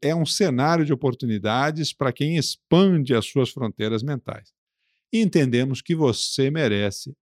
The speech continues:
aproveitar estas oportunidades.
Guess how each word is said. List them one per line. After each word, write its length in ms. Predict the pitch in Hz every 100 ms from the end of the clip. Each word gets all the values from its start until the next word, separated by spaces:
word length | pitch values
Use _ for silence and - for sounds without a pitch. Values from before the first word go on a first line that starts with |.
| -
aproveitar 840 | 156 - 165 139 110 - 113 123
estas 800 | 104 101 104 - 143 151 143 98
oportunidades. 1160 | 101 - 101 - 120 120 98 98 98 - -